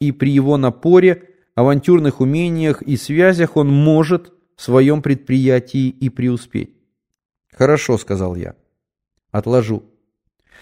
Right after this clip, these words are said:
Какие у нас ещё были загадки в истории Качуи Бродилевича? Его ранняя неожиданная смерть. «Ну, ранняя и неожиданная она выходила в моей трактовке», сказал Башкатов. «Конечно, он мог пожить и подольше,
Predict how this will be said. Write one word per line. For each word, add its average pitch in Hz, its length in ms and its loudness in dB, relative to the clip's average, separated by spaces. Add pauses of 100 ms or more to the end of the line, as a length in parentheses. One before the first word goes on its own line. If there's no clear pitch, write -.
(300)
Какие 208 260 2
у 208 60 4
нас 190 180 2
ещё 170 280 4
были 131 180 2
загадки 143 520 2
в 127 100 0
истории 139 420 0
Качуи 127 400 -2
Бродилевича? 117 840 -4 (540)
Его 127 220 2
ранняя 170 440 2
неожиданная 139 800 -2
смерть. 110 420 -6 (1120)
«Ну, 143 260 2
ранняя 117 500 0
и 120 160 -4
неожиданная 101 760 -4
она 98 180 -6
выходила 104 500 -4
в 104 80 -6
моей 143 320 0
трактовке», 90 580 -8
сказал 90 360 -8
Башкатов. - 480 -10 (500)
«Конечно, 135 460 0
он 120 80 0
мог 117 360 -2 (140)
пожить 113 340 -2
и 110 40 -6
подольше, 120 600 -2